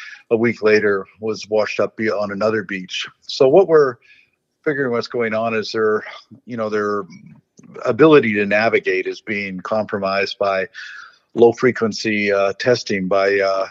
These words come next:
the French Navy not too far away. And, uh, so,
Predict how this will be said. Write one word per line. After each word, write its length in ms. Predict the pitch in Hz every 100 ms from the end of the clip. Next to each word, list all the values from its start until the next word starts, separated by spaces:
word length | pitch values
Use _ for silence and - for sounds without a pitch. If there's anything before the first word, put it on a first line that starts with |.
| -
the 80 | 98
French 340 | 110 92 -
Navy 420 | 104 107 95 87
not 220 | 87 92
too 160 | - 98
far 260 | 98 95 90
away. 340 | 92 95 92 - _ _ - - - - _
And, 400 | - 98 95 92
uh, 380 | 98 95 95 95
so, 760 | - - 107 104 104 101 104